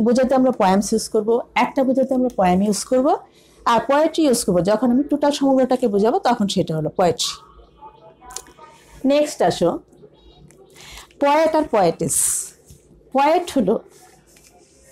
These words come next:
কবি, Poetess মহিলা কবি। আসলে এখন আর এগুলাতে তেমন কোনো পার্থক্য, লিঙ্গ,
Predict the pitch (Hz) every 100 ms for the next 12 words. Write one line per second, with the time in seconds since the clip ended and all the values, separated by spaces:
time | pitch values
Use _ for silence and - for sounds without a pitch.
0 | - - - - - 285 214 156 - -
1 | - _ _ - 190 190 269 403 - -
2 | - - 190 202 220 196 - 147 - -
3 | - - - 254 247 302 247 208 262 254
4 | 185 180 190 185 - 202 196 196 226 226
5 | 175 - 190 - 180 185 190 185